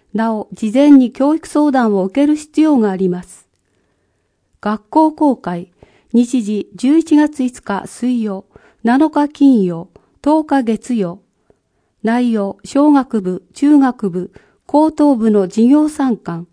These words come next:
ビジネスライフ課、説明会、個別相談会など。問い合わせ、県立有期特別支援学校、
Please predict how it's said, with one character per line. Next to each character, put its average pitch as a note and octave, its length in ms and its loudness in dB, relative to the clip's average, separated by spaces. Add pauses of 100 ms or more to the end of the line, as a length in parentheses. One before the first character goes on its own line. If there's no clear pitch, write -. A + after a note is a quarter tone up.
(440)
ビ A3+ 160 0
ジ D4 120 2
ネ D4+ 140 4
ス D4+ 160 -4
ラ C#4+ 160 0
イ C4 60 -2
フ - 160 -18
課、 F3+ 220 -12 (180)
説 G#3 320 -6
明 C#4 240 2
会、 E3 320 -12 (420)
個 - 160 -4
別 D4+ 240 0
相 D4+ 300 0
談 D4 220 0
会 C#4 240 -2
な G3+ 180 -6
ど。 D#3+ 160 -14 (580)
問 B3 220 -2
い B3 40 0
合 A#3+ 80 0
わ A3+ 120 -4
せ、 G#3 320 -12 (340)
県 C4+ 260 6
立 A#3+ 260 0
有 B3 240 0
期 A#3 140 -6
特 G3+ 240 -2
別 D4+ 260 0
支 C#4+ 120 0
援 D4+ 220 6
学 B3+ 320 -2
校、 E3+ 300 -8